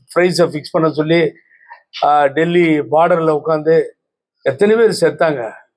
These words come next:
அப்பெல்லாம் என்ன இவர் அழுத்தம் கொடுத்து கிழிச்சாரு முதலமைச்சரா இருக்கப்போ? என்னைக்காவது குரல் கொடுத்தது உண்டா? திரு ஐயா கண்ணன் நான் தான் இங்க தஞ்சாவூருக்கு கூப்பிட்டு வந்தேன். அவரை பழனியில இருந்தாரு, ஒரு கெலடாயி போச்சு, இங்க கூப்பிட்டு வந்தேன் நான். அன்னைக்கு விவசாயிகள் மாநாடு நடந்தப்போ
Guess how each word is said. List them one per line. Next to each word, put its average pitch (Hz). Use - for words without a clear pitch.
அப்பெல்லாம் 202
என்ன 202
இவர் 185
அழுத்தம் 175
கொடுத்து 160
கிழிச்சாரு 160
முதலமைச்சரா 151
இருக்கப்போ? 135
என்னைக்காவது 180
குரல் 170
கொடுத்தது 156
உண்டா? 170
திரு 160
ஐயா 185
கண்ணன் 170
நான் 160
தான் 175
இங்க 156
தஞ்சாவூருக்கு 165
கூப்பிட்டு 143
வந்தேன். -
அவரை 151
பழனியில 156
இருந்தாரு, 151
ஒரு 139
கெலடாயி 160
போச்சு, 143
இங்க 135
கூப்பிட்டு 156
வந்தேன் 131
நான். 117
அன்னைக்கு 147
விவசாயிகள் 160
மாநாடு 147
நடந்தப்போ 131